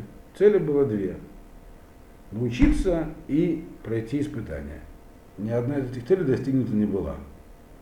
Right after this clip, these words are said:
Вот. Значит, воевать не стали, сидели спокойно с ними, а, а, а это самое, а испытания не выдержали, стали с ними смешиваться. Испытание было в том, чтобы не, не идти за ними.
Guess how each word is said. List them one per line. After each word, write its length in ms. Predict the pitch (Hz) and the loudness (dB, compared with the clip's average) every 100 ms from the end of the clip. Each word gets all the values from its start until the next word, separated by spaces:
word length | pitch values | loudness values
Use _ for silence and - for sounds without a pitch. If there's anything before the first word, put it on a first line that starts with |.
| - | -16
Вот. 80 | - - - 78 80 - - - - - - - - - | -14 -14 -14 -16 -18 -20 -20 -20 -20 -20 -20 -20 -20 -14
Значит, 280 | 104 107 104 | -8 -8 -6
воевать 380 | 110 135 143 107 | 0 6 6 6
не 100 | 113 | 2
стали, 420 | - 127 92 85 | 0 2 2 0
сидели 340 | - - 104 85 | -6 -6 -6 -6
спокойно 480 | - - 170 220 202 | -8 -2 0 2 0
с 80 | |
ними, 460 | 185 165 165 165 156 - - | -2 -2 -2 -4 -8 -10 -6
а, 420 | 110 110 110 107 - - - - - - - - - - - | -2 0 -2 -4 -10 -16 -20 -20 -20 -20 -20 -20 -20 -20 -16
а, 340 | 95 98 101 104 - - - | -12 -10 -10 -12 -18 -18 -8
а 180 | 107 | -4
это 140 | 107 110 | -4 -4
самое, 380 | - 101 95 87 | -2 -4 -4 -4
а 120 | 117 | -2
испытания 420 | 117 117 170 165 | -2 4 6 8
не 120 | 151 | 8
выдержали, 440 | 147 175 165 120 107 | 8 8 6 6 2
стали 300 | - 131 127 | 2 2 0
с 80 | 123 | 0
ними 160 | 113 | -2
смешиваться. 600 | 104 98 - 73 - - - - | -2 -4 -6 -10 -14 -18 -20 -18
Испытание 360 | - 98 165 165 | -4 0 2 4
было 200 | 139 123 | 4 2
в 100 | - | 2
том, 180 | 160 185 | 0 0
чтобы 260 | 156 131 | -2 -2
не, 100 | 131 | -2
не 220 | 127 131 135 | -2 0 0
идти 180 | - | 0
за 140 | 123 80 | 0 -2
ними. 300 | 78 - | -6 -8